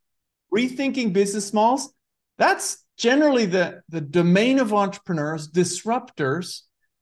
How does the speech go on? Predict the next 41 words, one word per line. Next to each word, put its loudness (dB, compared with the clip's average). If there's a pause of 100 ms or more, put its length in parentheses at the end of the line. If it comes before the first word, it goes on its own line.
(180)
and 2
now 2
slowly 2
also -2
of -4
established -2
companies. -6
Those, 2 (160)
you -4
know, -2
that 0
were 0
startups, -4
like -10
an -4
Amazon 0
or -4
an -6
Apple, -4 (380)
or, 4
you 0
know, 0
increasingly -4
bigger -2
ones -4
like -4
Ping -2
An, 0
insurance -2
companies -4
that 0
reinvent 0
themselves. -10
But -12
that's -4
still -2
rare, -2
rare. 0 (140)
Why? 2 (380)
Because -4
companies -2